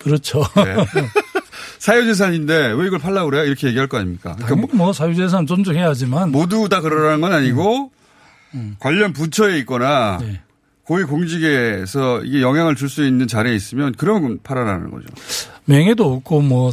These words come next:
Speaker 1: 재력도 갖고 이 동시에 하기가 참 어렵지 않습니까, 또?
Speaker 2: 공직하려면
Speaker 1: 바람직하지도 않고.
Speaker 2: 네.
Speaker 1: 네.
Speaker 2: 공직은 명예만 챙겨라.
Speaker 1: 네.
Speaker 2: 그런 얘기죠.
Speaker 1: 네, 예.
Speaker 2: 그럼 민주당부터 하겠다는 거죠.
Speaker 1: 네.
Speaker 2: 예. 그 말 했으니까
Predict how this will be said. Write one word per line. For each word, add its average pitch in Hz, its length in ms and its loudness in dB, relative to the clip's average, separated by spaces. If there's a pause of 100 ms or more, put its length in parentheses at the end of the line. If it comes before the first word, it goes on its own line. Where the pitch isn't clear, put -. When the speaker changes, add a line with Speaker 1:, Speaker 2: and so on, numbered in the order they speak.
Speaker 1:
재력도 160 440 -2
갖고 135 260 -2
이 117 60 -2 (100)
동시에 160 340 0
하기가 202 240 -2 (140)
참 - 220 -12
어렵지 208 280 0
않습니까, 101 560 -6
또? 101 100 -8
Speaker 2:
공직하려면 123 540 2 (200)
Speaker 1:
바람직하지도 160 600 2
않고. 120 340 -4
Speaker 2:
네. 76 140 -6 (180)
Speaker 1:
네. 101 140 -6
Speaker 2:
공직은 123 500 0
명예만 107 400 0
챙겨라. 104 540 -8 (100)
Speaker 1:
네. 131 240 4 (500)
Speaker 2:
그런 107 220 -2
얘기죠. 85 340 -6 (100)
Speaker 1:
네, 143 80 6
예. 110 300 2 (380)
Speaker 2:
그럼 123 140 0
민주당부터 120 380 0
하겠다는 120 320 -2
거죠. 85 260 -8 (240)
Speaker 1:
네. 107 180 2 (140)
Speaker 2:
예. 80 260 -6
그 - 100 -6
말 120 140 2
했으니까 104 800 -2